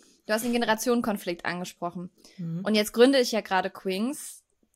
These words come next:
Speaker 1: Und Queens wird sich damit beschäftigen und Unternehmen beraten, wie sie Generationen innerhalb von Unternehmen miteinander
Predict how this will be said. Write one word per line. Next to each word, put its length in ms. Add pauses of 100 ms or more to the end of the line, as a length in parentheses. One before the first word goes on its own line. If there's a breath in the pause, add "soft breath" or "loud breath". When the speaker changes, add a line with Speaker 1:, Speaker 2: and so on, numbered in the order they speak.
Speaker 1:
Und 200
Queens 420
wird 160
sich 140
damit 260
beschäftigen 560
und 100
Unternehmen 500
beraten, 600
wie 120
sie 120
Generationen 800 (100)
innerhalb 300
von 120
Unternehmen 520 (360)
miteinander 640